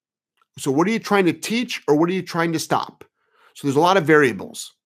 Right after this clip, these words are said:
but you're probably not gonna make it worse unless, well, if, if you don't get results, you'll make it worse. But the collar won't make it worse. Next.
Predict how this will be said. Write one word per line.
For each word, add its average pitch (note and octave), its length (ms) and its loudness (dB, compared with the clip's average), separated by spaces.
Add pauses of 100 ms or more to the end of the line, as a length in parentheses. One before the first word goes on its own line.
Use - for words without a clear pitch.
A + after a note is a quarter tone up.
(380)
but - 220 -2 (760)
you're D#3 140 -4
probably D4+ 500 2
not B3+ 160 2
gonna G#3 160 4
make F#3+ 200 2
it E3 200 0
worse D3 640 2 (1120)
unless, C#3+ 480 0
well, E3 240 2
if, C3 100 -2
if D3+ 180 -2
you D3+ 120 2
don't F#3 180 4
get C#3+ 160 2
results, C3 460 2
you'll B2 100 0
make A2+ 160 -2
it G#2 80 -6
worse. - 640 -6 (640)
But C#3+ 120 2
the C#3 60 -4
collar A#3+ 400 4
won't C3+ 220 4
make G2+ 180 -12
it - 140 -12
worse. - 480 -20
Next. - 340 -20